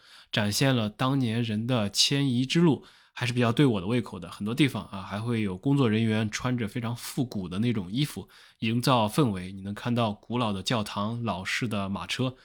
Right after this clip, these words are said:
总之是一个挺好的了解历史和拍照的地方。啊，同时这里作为美国离墨西哥最近的大城市，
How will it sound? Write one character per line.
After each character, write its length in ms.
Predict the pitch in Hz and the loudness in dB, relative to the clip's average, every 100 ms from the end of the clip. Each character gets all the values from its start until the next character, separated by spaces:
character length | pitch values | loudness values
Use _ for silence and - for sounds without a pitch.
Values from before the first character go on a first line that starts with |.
| - - - | -20 -14 -2
总 160 | 127 | 2
之 220 | 131 165 - - | 4 4 2 -12
是 200 | - - | -2 4
一 120 | 143 131 | 4 4
个 400 | 151 131 104 110 | 4 4 2 2
挺 200 | 131 143 | 0 2
好 220 | 110 95 | 0 -2
的 260 | 101 98 | -2 -2
了 180 | 98 123 | 2 4
解 140 | 131 113 | 4 6
历 140 | 123 | 4
史 180 | - 101 | 4 0
和 140 | 110 | -4
拍 260 | 104 - 170 | -4 0 0
照 200 | - 156 | 0 0
的 80 | 107 | 0
地 120 | 98 | -6
方。 200 | - - _ _ _ | -10 -20 _ _ _
啊， 120 | 117 117 | -16 -4
同 120 | 143 | 2
时 220 | 156 160 - | 4 4 2
这 160 | - 139 | 0 4
里 180 | 117 107 | 4 4
作 200 | - 120 | 2 2
为 420 | 107 113 120 127 | 4 4 4 4
美 180 | 113 101 | 4 2
国 220 | 117 117 | 2 2
离 220 | 120 127 | 4 4
墨 120 | 139 | 4
西 160 | 120 127 | 2 4
哥 120 | 135 | 2
最 180 | 139 135 | 4 4
近 180 | 131 135 | 4 2
的 120 | 110 | 2
大 200 | - 123 | 0 -2
城 200 | - 120 | -2 -2
市， 240 | - 113 | 0 -2